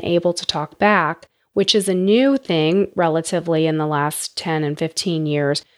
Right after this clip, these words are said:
when customers are able to talk back in those marketing channels, I tend to find that our operations centers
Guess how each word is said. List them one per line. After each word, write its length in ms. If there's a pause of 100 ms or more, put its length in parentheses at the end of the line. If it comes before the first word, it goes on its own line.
(120)
when 180
customers 560
are 80
able 220
to 100
talk 460
back 340
in 80
those 220
marketing 480
channels, 500 (300)
I 120
tend 420
to 80
find 480
that 100
our 240
operations 1300
centers 680